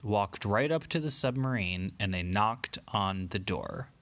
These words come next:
The doors of submarines are usually on top. When they knocked on the door, Henry's mama went, "Knock, knock, knock."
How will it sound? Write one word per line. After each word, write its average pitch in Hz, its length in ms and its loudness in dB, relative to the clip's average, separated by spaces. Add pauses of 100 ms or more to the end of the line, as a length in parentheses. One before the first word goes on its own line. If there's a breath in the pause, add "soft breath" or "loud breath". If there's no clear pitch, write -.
(400 soft breath)
The 117 80 2
doors 160 400 2
of 113 120 2
submarines 87 880 0
are 98 100 2
usually 107 800 2
on 87 300 0
top. - 520 -4 (760 loud breath)
When 98 160 2
they 101 100 4
knocked 151 420 4
on 185 160 2
the 175 80 0
door, 101 560 0
Henry's 139 500 0
mama 101 360 2
went, 92 280 -2 (120)
"Knock, 135 420 0
knock, 135 420 2
knock." 135 520 2